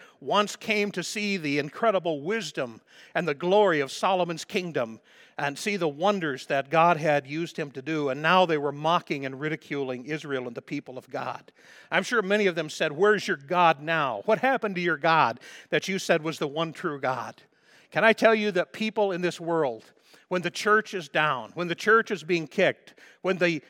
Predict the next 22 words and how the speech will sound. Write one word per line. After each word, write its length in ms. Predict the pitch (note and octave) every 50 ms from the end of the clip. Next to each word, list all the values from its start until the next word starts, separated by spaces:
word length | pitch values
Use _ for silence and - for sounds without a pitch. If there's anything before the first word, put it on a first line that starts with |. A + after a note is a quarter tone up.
| _
enemy 560 | - A3 A3 A#3 A3+ G3+ F3+ D#3+ C#3 C3 A2+ - _
tries 400 | - - G#3+ G#3 G#3+ G#3 G3+ E3 -
to 100 | F#3 D3
put 200 | - G3+ G3+ F3+
a 40 |
boot 340 | D#3 C3 E3 G#3 G3+ F3 D#3
on 160 | D3+ D3+ E3
the 80 | D3 C#3+
back 400 | B2+ F3 E3+ F#3 G3 G3+ - -
neck 260 | F3+ F#3+ F#3+ F#3+ -
of 80 | F3 D3
the 80 | E3
church, 500 | D3+ - - A3 F#3+ D#3+ D3 - - D#3+
God 340 | C3+ G#3 G3+ G#3 G#3+ A#3 G#3+
will 200 | G3 G#3 G3 F3+
arise. 800 | F3 D#3+ D3+ C#3+ D#3+ E3 D3+ C3+ G#2+ F#2+ F#2+ - - - - - _ - - - - - - C3+
God 300 | A#2+ F3 F3 G3+ A3+ G#3+
will 180 | G#3+ A3 G3+ F#3+
arise, 560 | F3 E3 E3+ E3+ D#3 D3 C#3+ B2+ A#2+ - -
and 100 | D3+ C3+
he 160 | C#3 F3+ F#3+
will 380 | F3+ E3+ E3 D#3+ D3+ D3+ D3